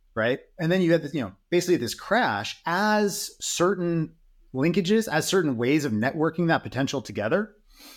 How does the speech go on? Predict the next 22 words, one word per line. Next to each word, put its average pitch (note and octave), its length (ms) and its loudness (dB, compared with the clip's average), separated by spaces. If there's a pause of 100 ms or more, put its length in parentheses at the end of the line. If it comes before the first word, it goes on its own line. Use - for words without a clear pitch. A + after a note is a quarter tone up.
(400)
prove G#3 300 2
themselves D3 540 2
to C#3+ 160 -2
actually C#3 560 0
be A#2+ 200 0
able C3 160 2
to A2+ 100 -6
make A#2 280 0
a A#2+ 60 2
living A2 380 0
much A#2 240 0
more A2+ 280 4
consistently C3+ 880 -4 (280)
and B2+ 100 2
in B2+ 60 4
a A#2+ 40 4
much A#2 200 2
more C3 120 0
stable A2+ 500 0
way A#2+ 360 -2 (440)
than B2 140 2
others. F2 380 -6